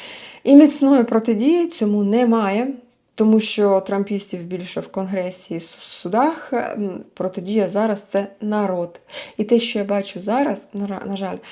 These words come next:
Трамп контролює ситуацію. Він просто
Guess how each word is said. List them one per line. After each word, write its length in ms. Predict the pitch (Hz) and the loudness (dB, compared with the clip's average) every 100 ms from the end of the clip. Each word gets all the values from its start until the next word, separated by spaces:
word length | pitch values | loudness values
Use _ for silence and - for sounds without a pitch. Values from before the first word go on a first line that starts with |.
| - _ | -20 _
Трамп 380 | 202 220 247 233 - | 0 2 0 -2 -10
контролює 680 | - 208 202 196 196 202 185 | -2 0 0 -2 0 2 0
ситуацію. 760 | 185 170 - 180 - - - 208 - _ _ _ _ _ - | -4 -12 -6 -4 -6 -10 -10 -12 -14 _ _ _ _ _ -8
Він 220 | 214 214 | -2 -2
просто 380 | 208 208 208 202 | 0 -2 -2 -10